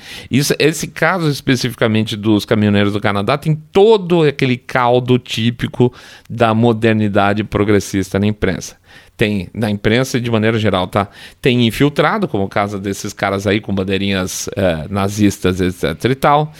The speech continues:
Tem mídia crítica, onde é o caso, obviamente, que interessa. Tem mudança de definição, que a gente sempre bate muito nisso, né? Estão chamando os caminhoneiros anti, de antivax, apesar de, inclusive, ter grupos de caminhoneiros que fazem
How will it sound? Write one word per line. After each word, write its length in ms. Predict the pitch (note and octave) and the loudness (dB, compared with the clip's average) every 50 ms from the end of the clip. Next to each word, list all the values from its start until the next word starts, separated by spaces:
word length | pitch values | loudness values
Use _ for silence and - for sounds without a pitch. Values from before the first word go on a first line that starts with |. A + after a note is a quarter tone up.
| - - - - - - | -20 -18 -18 -18 -20 -6
Tem 140 | - - A3+ | -2 2 2
mídia 300 | G3+ G3 F#3+ D#3+ F3+ E3 | 4 4 4 4 2 0
crítica, 680 | - - - A#3+ C4+ C4+ G3 - - - - A2 G2+ - - | 0 0 2 2 2 2 2 0 -2 0 0 0 0 0 0
onde 440 | F#2+ G#2+ G2+ G2 G#2+ G#2 F#2+ F#2+ F#2+ - | 0 0 0 2 0 0 -2 -2 -4 -2
é 80 | - G2+ | 0 0
o 80 | G2+ | 0
caso, 420 | G2+ - - G#2 A2+ C#3 C3+ A2 G2 | 0 -2 -2 0 0 0 2 2 2
obviamente, 600 | F#2 G2+ G2+ G#2+ G2+ G2+ G2+ G#2 A2+ G#2+ - - | 2 2 2 2 2 4 4 2 2 0 -2 -4
que 100 | - F#2 | -4 -2
interessa. 520 | F#2 A2 A#2+ C3 B2+ C3+ D3+ D3 - - - - - - - - _ | 0 2 2 2 2 2 0 -2 -6 -12 -20 -20 -20 -20 -20 -18 _
Tem 120 | - F#3 F#3 | 0 2 4
mudança 560 | F3+ F#3+ E3+ D#3 F#3+ G#3 A3 G#3 - D#3 C3+ | 4 4 4 4 4 2 2 2 2 0 0
de 100 | B2+ A#2+ | 2 2
definição, 640 | A2+ A2+ - A#2+ G#2+ G#2 F#2+ - - A2 D3+ F#3 - _ _ _ _ - - | 0 0 0 -2 -4 -4 -2 0 0 0 0 0 -4 _ _ _ _ -16 -12
que 80 | - | -10
a 40 | F2 | -10
gente 120 | E2 - | -10 -8
sempre 280 | - - C3 D3 D3+ C3+ | -4 -2 -2 -2 -2 -2
bate 280 | G2+ G2+ A2 A2 - G2+ | -2 -2 -2 -2 -4 -4
muito 240 | G#2 G2 - - | -4 -4 -4 -2
nisso, 320 | F2+ F#2 A#2 D3+ - - G2+ | -2 0 0 0 0 0 0
né? 180 | A2 D3 F3+ E3+ - - - - - - - | 2 0 0 -2 -6 -12 -20 -20 -20 -20 -20
Estão 260 | - - - A2 G#2 | -20 -6 -2 -2 -2
chamando 400 | G#2 - C#3 C3 A2+ G#2 G#2 G#2 | 0 0 0 2 2 2 0 0
os 80 | - - | -4 -4
caminhoneiros 640 | - B2+ A2+ A#2 B2+ C3 C3 G2+ G#2+ A2 A#2 A2+ A2+ | -2 -2 0 2 2 2 2 2 2 2 2 2 2
anti, 220 | G#2 A2 - B2+ A#2 - | 0 0 0 -4 -6 -6
de 240 | - A2 G#2+ A2+ - - | -8 -6 -4 -4 -2 0
antivax, 640 | - A2 G#2 - - B2 B2 C#3 D3+ D#3+ - - - - | 0 0 0 0 -2 0 0 0 0 -2 -4 -8 -6 -6
apesar 420 | C#3 B2+ - D3+ A#2 A2+ G2+ G#2 | -4 0 0 0 2 2 0 0
de, 120 | A2 A#2+ | -2 -4
inclusive, 400 | B2+ C3 - E3 C3 A2 G2 A2+ | -4 -4 -4 -2 -2 -2 -4 -4
ter 180 | - - B2 A2+ | -2 0 0 0
grupos 480 | G#2+ G2+ A2 A#2+ C#3+ C#3+ - - A#2+ A2+ | 0 -2 0 2 2 2 2 0 0 0
de 120 | A2+ G2+ | 0 -4
caminhoneiros 600 | - - A#2 G#2+ A2 A2+ A2 G2+ G2+ G2+ G#2 G#2 | -2 0 0 2 2 2 2 2 2 2 0 -2
que 120 | - - A#2+ | -6 -10 -6
fazem 540 | - G#2 G2+ G2+ G#2 G#2+ G2+ G2 F2+ - | -2 -2 0 0 0 0 0 -2 -4 -6